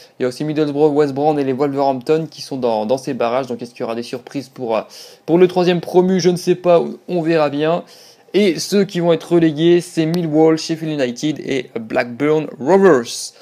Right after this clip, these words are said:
Euh, en ce qui concerne les buteurs, est-ce que Chaplin a fini meilleur buteur ? C'est possible parce qu'il a mis quelques buts en, euh, dans les simulations, donc, euh,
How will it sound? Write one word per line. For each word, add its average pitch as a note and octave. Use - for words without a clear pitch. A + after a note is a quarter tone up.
Euh, A2+
en C#3+
ce -
qui D#3
concerne E3
les E3
buteurs, E3+
est-ce C#3
que G3
Chaplin F#3
a D#3+
fini F#3+
meilleur F3
buteur ? C3+
C'est -
possible D#3
parce C#3
qu'il A#2+
a A#2
mis B2
quelques C#3+
buts C#3+
en, A2
euh, A2
dans A#2+
les B2+
simulations, B2+
donc, D#3+
euh, G#2+